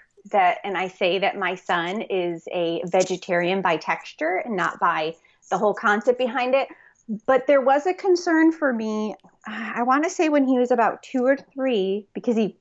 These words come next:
could fully conversate with us, he did show concern for where that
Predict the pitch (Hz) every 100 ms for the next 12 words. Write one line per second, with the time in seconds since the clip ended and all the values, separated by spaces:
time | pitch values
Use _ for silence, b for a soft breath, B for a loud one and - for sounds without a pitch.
0 | _ - 247 - - 220 226 226 - 208
1 | 190 208 - 180 180 175 180 214 _ b
2 | b b b b - 294 233 294 - 330
3 | 302 330 294 285 277 240 247 - 240 226
4 | 214 202 - - 202 196 240 247 233 208